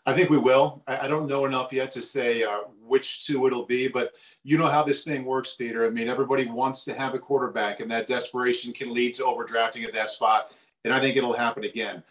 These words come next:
I don't know if it'll happen in the top ten, uh, but I'd be surprised if there weren't a couple quarterbacks that go.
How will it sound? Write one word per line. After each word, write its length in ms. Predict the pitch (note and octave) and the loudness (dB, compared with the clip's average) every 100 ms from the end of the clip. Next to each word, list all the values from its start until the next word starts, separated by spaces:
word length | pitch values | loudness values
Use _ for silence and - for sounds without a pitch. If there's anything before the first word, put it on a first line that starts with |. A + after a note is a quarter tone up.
| _ - | _ 0
I 80 | B2+ | 2
don't 120 | C#3 | 4
know 100 | C#3 | 4
if 60 | C3 | 2
it'll 120 | B2+ | 0
happen 240 | C3+ B2+ | 0 -2
in 40 | A#2 | -6
the 60 | |
top 220 | B2+ B2 | -2 -2
ten, 340 | - C#3+ C3+ C#3 _ A#2+ | -2 -2 -2 -6 _ -6
uh, 140 | A2 | -2
but 120 | A#2+ | 0
I'd 100 | B2 | 0
be 80 | C3 | 0
surprised 500 | - - C3 B2+ B2 | -4 -2 0 0 0
if 100 | B2 | -4
there 120 | A#2 | -6
weren't 300 | A#2 B2+ B2 - | -2 -2 -4 -10
a 80 | - | -18
couple 320 | - C#3 B2+ | -4 -2 -2
quarterbacks 580 | - C3+ C3 A#2 A2 - | -2 0 2 2 2 0
that 160 | G#2+ - | -4 -2
go. 320 | A2+ G#2 - | 0 0 -2